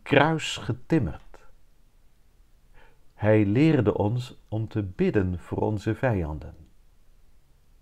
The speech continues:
Wij leren in de Bijbel dat God zegt:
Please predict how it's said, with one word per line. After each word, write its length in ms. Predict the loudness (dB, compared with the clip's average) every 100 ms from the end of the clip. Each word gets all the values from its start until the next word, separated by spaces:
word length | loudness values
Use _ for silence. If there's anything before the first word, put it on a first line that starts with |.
| -20 _ _ _ _
Wij 180 | 0 0
leren 760 | 2 2 2 2 0 0 0
in 160 | 2 0
de 100 | 0
Bijbel 540 | 2 2 0 -2 -4 -8 -20 -20 _ -20 _ -20
dat 400 | -18 -8 -8 -8
God 320 | -6 -6 -6
zegt: 600 | -2 0 0 -4 -18